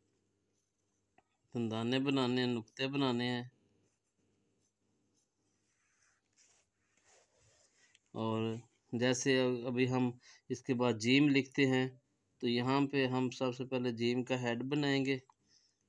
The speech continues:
यहाँ से इसी तरह नीचे लाते हुए लाइन से थोड़ा सा नीचे ला के इसको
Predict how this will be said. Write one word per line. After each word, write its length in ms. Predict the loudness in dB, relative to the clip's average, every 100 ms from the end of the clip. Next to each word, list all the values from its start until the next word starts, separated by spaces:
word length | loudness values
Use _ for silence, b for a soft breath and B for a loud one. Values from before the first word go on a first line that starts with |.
| -12
यहाँ 260 | -6 -4 -2
से 160 | -4
इसी 180 | -4 -6
तरह 240 | -4 -2 0
नीचे 320 | 0 0 -2
लाते 360 | -2 -2 -2 -2
हुए 300 | 0 0 -2 -4 _ _ _ _ _ _ _ _ _ _
लाइन 280 | -8 -4 -4
से 160 | -4 -6
थोड़ा 280 | -4 -4 -4
सा 160 | -4
नीचे 260 | -6 -4 -4
ला 200 | -4 -4
के 160 | -6 -8
इसको 320 | -8 -6